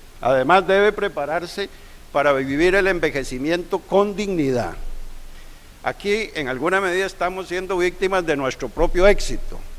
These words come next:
El hecho de que ahora ya, antes le decían a uno, aquí mismo en la uned, "No te pensiones porque si te pensionas te morís", ¿verdad? Porque el que se pensionaba a los dos años ya estaba muerto.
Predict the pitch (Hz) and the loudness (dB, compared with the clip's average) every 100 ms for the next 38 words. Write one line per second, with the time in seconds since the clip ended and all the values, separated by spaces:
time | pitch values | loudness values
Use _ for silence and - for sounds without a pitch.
0 | - - 110 107 143 139 165 165 123 117 | -14 -12 -8 -4 -6 -4 -6 -4 -4 -4
1 | 139 156 131 139 139 127 - - 143 170 | -2 -2 -2 0 0 -2 -10 -6 -4 -2
2 | 190 175 139 131 165 156 156 170 135 104 | -4 -4 -4 -4 -4 -2 -2 -2 -6 -12
3 | - 101 151 156 160 147 127 110 117 147 | -18 -14 -10 -8 -8 -10 -12 -12 -12 -14
4 | - - - - - - - - 135 147 | -16 -20 -20 -20 -20 -20 -20 -16 -8 -6
5 | 147 196 202 170 156 185 175 165 156 151 | -4 -2 -2 0 0 0 0 -2 -2 -2
6 | 143 131 135 135 160 165 190 147 143 135 | -4 -4 -4 -2 -2 0 0 0 0 -2
7 | - - - - - - - - - - | -6 -16 -16 -14 -14 -14 -14 -16 -18 -20
8 | - - 156 - - - - - 120 120 | -14 -4 -4 -4 -14 -20 -20 -12 -10 -8
9 | 131 143 151 135 143 120 139 151 180 196 | -10 -8 -6 -4 -4 -4 0 4 6 4
10 | 165 139 180 185 185 190 170 180 175 175 | 2 -2 0 2 2 0 0 0 2 2
11 | 175 190 156 - | 6 4 4 -10